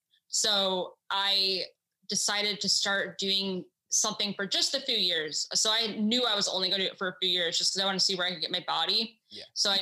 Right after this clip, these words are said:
Speaker 1: did go to the gym a lot more often than I actually wanted to,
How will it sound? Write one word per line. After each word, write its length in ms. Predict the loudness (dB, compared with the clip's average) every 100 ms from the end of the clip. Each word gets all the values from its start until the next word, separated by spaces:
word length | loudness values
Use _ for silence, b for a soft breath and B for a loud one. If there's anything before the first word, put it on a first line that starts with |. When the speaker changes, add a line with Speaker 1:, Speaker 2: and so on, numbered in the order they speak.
| 0
Speaker 1:
did 240 | 0 0 0
go 220 | 0 0
to 120 | 0
the 100 | -2
gym 280 | 0 0 0
a 80 | -2
lot 400 | -2 -2 -2 -2
more 460 | -2 -2 -4 -8 _ _ _
often 360 | -4 -4 -4 -2
than 100 | -2
I 160 | -4 -6 -6
actually 420 | -4 -4 -4 -8 -14 _
wanted 420 | -2 0 0 0
to, 360 | 2 2 2 0